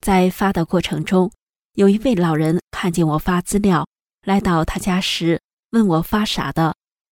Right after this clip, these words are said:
我说：“送救命的宝书。”他一听是救命的，就又要了两本儿，一个给老儿子，一个给大儿子，一个在西边住，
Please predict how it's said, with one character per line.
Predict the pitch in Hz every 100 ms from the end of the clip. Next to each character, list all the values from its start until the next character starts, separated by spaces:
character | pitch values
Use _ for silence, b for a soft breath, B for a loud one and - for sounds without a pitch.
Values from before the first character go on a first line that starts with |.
| _ _
我 | 190 180
说 | - 185 185 - _
：“送 | - 220 208
救 | - 233
命 | 226 254
的 | 165
宝 | 151 151
书。” | 151 - 190 - _ _ _ _ _
他 | - 240
一 |
听 | 214 233
是 | 233 233
救 | 254 226
命 | 262 220
的， | 160 143 - _ _ _
就 | - 185 175
又 | 247
要 | 214 254 190
了 | 151
两 | 143 147
本 | 170
儿， | 147 - _ _ _ _ _
一 | 202 214
个 | 240 220
给 | 185
老 | 196 180
儿 | - 135
子， | 160 185 165 - _ _ _ _
一 | 202 214
个 | 233 214
给 | 185 170
大 | - 220
儿 | 160 123
子， | - - 151 - _ _ _ _
一 | 214 185
个 | 196
在 | 185 190 170
西 | 175 202
边 | 190 214 220
住， | 208 160